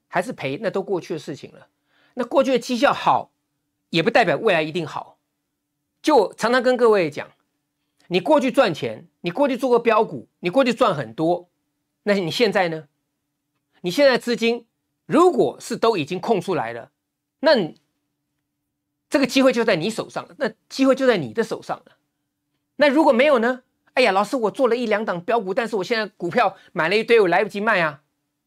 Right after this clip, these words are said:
那就现在卖就好，现在整理就好啦，把它集中、集中、集中嘛，把它集中起来。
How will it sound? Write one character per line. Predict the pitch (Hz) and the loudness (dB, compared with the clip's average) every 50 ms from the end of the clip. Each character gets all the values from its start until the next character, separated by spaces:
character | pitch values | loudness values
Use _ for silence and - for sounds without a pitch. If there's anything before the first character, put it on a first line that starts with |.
| _ _ _ _ _ _ _ _ _ _ _ _ _ _ _ _ _ _ - | _ _ _ _ _ _ _ _ _ _ _ _ _ _ _ _ _ _ 0
那 | - | 2
就 | 330 311 | 2 2
现 | - - 370 - | 2 2 0 2
在 | - 320 311 | 4 4 4
卖 | 311 330 359 349 | 4 4 2 2
就 | 233 359 302 | 2 2 2
好， | 254 233 | 2 2
现 | - 330 320 | 2 2 4
在 | 311 | 4
整 | 285 294 - 240 214 277 | 2 2 2 0 0 2
理 | 330 269 196 | 2 0 2
就 | 208 247 | 2 0
好 | 190 175 160 | 0 2 0
啦， | 165 185 208 226 226 - _ _ _ _ _ _ _ _ _ _ | 2 2 0 0 -4 -10 _ _ _ _ _ _ _ _ _ _
把 | 220 233 | 0 2
它 | 277 320 | 2 2
集 | - - - - 196 233 254 | 0 -2 -6 -4 -2 -2 2
中、 | - 294 294 302 269 | 4 4 4 4 2
集 | - - 214 226 | -2 -2 -4 -4
中、 | 214 - 262 254 262 - | 2 4 4 4 4 2
集 | - - - 170 175 202 | -2 -8 -8 -6 -6 -6
中 | 196 - 220 214 220 214 | -2 0 0 2 2 0
嘛， | 175 107 - _ _ _ _ _ _ _ _ | -2 -4 -4 _ _ _ _ _ _ _ _
把 | - 139 160 | -6 -4 -4
它 | 202 | -4
集 | - - - 160 | -6 -8 -10 -8
中 | 156 - 190 208 202 | -4 -4 -4 -4 -6
起 | - - | -8 -12
来。 | 151 120 92 - - | -12 -12 -12 -14 -16